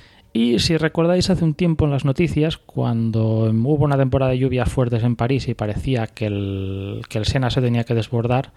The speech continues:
la referencia era siempre el, el zuavo del Puente del Alma. Me explico. Resulta que el Puente del Alma, o del Alma,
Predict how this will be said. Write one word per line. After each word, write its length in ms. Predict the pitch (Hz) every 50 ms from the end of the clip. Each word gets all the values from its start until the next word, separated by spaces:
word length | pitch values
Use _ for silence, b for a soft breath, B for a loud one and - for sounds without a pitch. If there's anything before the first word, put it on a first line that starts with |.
| B B B B B B B B B
la 180 | 160 170 185
referencia 520 | 190 196 185 - 180 175 180 175 - - 170
era 120 | 156 143
siempre 540 | - - - 143 147 147 139 147 147 160 165
el, 400 | 160 143 131 127 127 127 127 127
el 160 | 127 123 120
zuavo 420 | 117 - - 127 127 131 135 151
del 120 | 143 131 120
Puente 280 | - - 120 117 -
del 140 | 117 107 101
Alma. 260 | 95 92 90 87 87 - -
Me 80 | - 107
explico. 340 | - - - 123 104 - -
Resulta 300 | - - 139 131 123 139
que 340 | 127 127 123 123 120 120 117
el 220 | 113 107 104 104
Puente 320 | - - 139 131 120 131 127
del 100 | 123 117
Alma, 340 | 123 135 143 147 165 202 196 139 120
o 60 | 107 101
del 160 | 98 95 92 -
Alma, 340 | 107 113 139 185 214 240